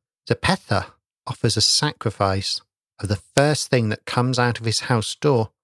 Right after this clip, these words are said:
if God gives him victory in battle. God, showing a lot of partisanship, gives him the victory. When he returns home, he is greeted by his daughter, but keeps his vow.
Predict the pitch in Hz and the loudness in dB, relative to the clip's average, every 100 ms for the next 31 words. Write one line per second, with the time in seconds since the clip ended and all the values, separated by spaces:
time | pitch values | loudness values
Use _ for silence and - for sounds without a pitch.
0 | _ _ - - - 135 127 110 - 107 | _ _ -6 -6 2 4 4 2 -2 -4
1 | - 104 101 - - - - 104 98 95 | -4 -4 -4 -8 -4 -4 -2 -2 0 0
2 | 101 117 110 107 104 _ _ _ - 104 | 0 0 0 -2 -4 _ _ _ -2 2
3 | 101 151 - _ - 104 101 95 101 107 | 4 2 -2 _ -6 -2 0 0 0 0
4 | - - - 185 - 117 113 110 - 120 | -2 -2 0 0 0 0 2 0 2 0
5 | - - _ _ - 131 - 98 95 95 | -2 -20 _ _ -2 -2 0 -2 -2 -2
6 | 95 131 - 98 92 - _ _ _ - | -2 -2 -2 -2 -2 -6 _ _ _ -2
7 | 127 123 139 131 143 139 135 - 139 160 | 0 0 -2 0 2 2 2 0 0 -2
8 | - _ _ - 170 151 156 160 120 104 | -8 _ _ -4 -2 0 0 0 0 0
9 | 110 107 104 - 135 139 117 92 - _ | 0 0 0 -2 0 0 0 -6 -8 _
10 | _ _ - - - - 143 - - - | _ _ -8 -8 -6 -2 -2 -2 -4 -2
11 | 92 92 123 110 85 - | -4 0 0 0 -4 -8